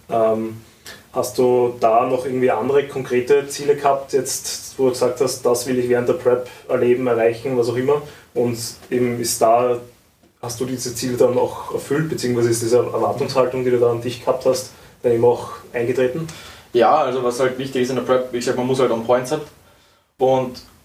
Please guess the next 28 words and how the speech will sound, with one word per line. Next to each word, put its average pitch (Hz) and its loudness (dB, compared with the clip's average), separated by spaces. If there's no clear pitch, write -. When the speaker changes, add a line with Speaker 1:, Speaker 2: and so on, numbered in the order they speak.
Speaker 2:
äh, 113 2
ich 113 -2
hab 127 0
noch 123 0
nie 131 -2
natürlich 131 0
so 127 -2
eine 123 2
lange 123 -2
Diät 123 -4
gemacht 135 -2
und 123 -6
wirklich 120 -2
so 123 0
lange 117 0
jetzt - -12
zu 113 -12
den 117 -6
Makros 117 -2
gestickt 131 -8
und 123 0
alles 123 0
so 185 0
gut 123 -2
durchzogen 131 0
als 117 -4
Training, 117 0
ähm, 113 0